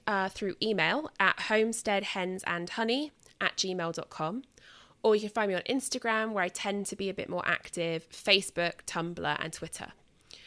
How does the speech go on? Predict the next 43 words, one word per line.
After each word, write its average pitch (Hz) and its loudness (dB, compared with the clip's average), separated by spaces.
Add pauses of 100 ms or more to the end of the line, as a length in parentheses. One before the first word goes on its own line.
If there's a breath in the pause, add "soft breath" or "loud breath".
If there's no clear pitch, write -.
(520 loud breath)
I'll 214 2
have 302 2
my 294 2
website 208 0
linked 208 -2
in - -6
the 185 -2
episode 202 -2
description, 202 -2
like 180 -4
always, 254 2 (100)
as 196 -2
well 196 6
as 190 0
a 185 0
link 185 -2
to 190 0
the 185 -6
Ohio 175 0
apiary 214 2
website, 196 0
and 180 2
I'm 180 -2
also 208 0
gonna 190 -2
see 196 -4
if 185 -8
I 180 -12
can 180 -12
find 175 -4 (640 soft breath)
a 185 0
link 180 0
to 175 0
the 165 -4
Strike - 0
Three 202 -2
that 233 -4
I 233 0
bought 226 0
for 196 -4
worming 165 0
my 165 -4
flock. - -4